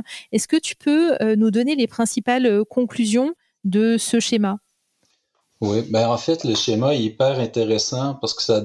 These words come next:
Speaker 2: ça démontre les différents facteurs qui amènent à l'exclusion sociale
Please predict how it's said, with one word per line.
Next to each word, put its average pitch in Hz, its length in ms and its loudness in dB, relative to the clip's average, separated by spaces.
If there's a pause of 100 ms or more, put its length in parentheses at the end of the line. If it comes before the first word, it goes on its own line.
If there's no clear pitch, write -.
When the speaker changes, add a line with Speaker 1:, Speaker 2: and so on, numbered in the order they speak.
Speaker 2:
ça - 340 -2
démontre 117 520 0
les 104 100 -2
différents 117 480 -2
facteurs 120 640 -2
qui - 120 -4
amènent 113 280 0
à 107 80 -2
l'exclusion 104 600 -2
sociale 117 720 0